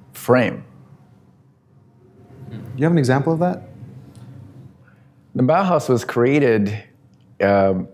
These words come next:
Speaker 1: to enable, uh, German factories to create better wares, better marketable wares, in reaction to the excellence of the British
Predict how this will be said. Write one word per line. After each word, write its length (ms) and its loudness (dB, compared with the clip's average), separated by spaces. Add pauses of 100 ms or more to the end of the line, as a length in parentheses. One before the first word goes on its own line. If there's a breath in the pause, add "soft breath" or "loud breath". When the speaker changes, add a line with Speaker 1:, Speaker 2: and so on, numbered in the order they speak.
Speaker 1:
to 600 0
enable, 800 2 (180)
uh, 140 0 (120)
German 540 2
factories 640 0
to 100 -6
create 480 0 (340)
better 280 2
wares, 580 2
better 300 -2
marketable 440 2
wares, 480 -4 (580 soft breath)
in 100 0
reaction 540 2
to 420 2
the 140 -2
excellence 440 0
of 80 0
the 100 2
British 680 -2